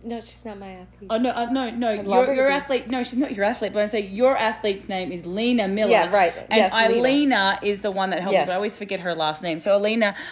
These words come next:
Speaker 2: I helped her with her, um, pads. I just bought them out a little bit. There's so many things. There's, like, pad height, pad,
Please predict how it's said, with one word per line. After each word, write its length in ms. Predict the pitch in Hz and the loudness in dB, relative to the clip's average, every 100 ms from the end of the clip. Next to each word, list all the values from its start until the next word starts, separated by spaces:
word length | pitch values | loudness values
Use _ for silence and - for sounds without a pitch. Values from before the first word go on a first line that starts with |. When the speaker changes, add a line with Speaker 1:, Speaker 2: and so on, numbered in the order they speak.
| - | 0
Speaker 2:
I 100 | 185 | 2
helped 280 | 180 208 - | 2 0 0
her 140 | 202 | -2
with 220 | 185 180 | 0 -2
her, 300 | 185 170 170 | 0 0 0
um, 360 | 160 151 156 160 - - - _ | 0 -2 -4 -8 -14 -18 -20 _
pads. 320 | - 180 170 | -2 -2 0
I 80 | 185 | -4
just 220 | 175 175 | -6 -10
bought 180 | 190 170 | -8 -6
them 120 | 175 156 | -6 0
out 200 | 190 240 | 0 0
a 60 | |
little 160 | 180 165 | -4 -6
bit. 140 | 160 | -6
There's 140 | 165 175 | -6 -6
so 160 | - 202 | -4 -4
many 200 | 202 175 | -4 -6
things. 320 | 175 170 165 | -8 -8 -6
There's, 160 | 165 156 | -6 -6
like, 240 | 143 - | -8 -8
pad 240 | - 196 185 | -4 -2 -2
height, 400 | 185 151 151 - | -4 -4 -4 -6
pad, 360 | 196 185 175 | -2 -2 -4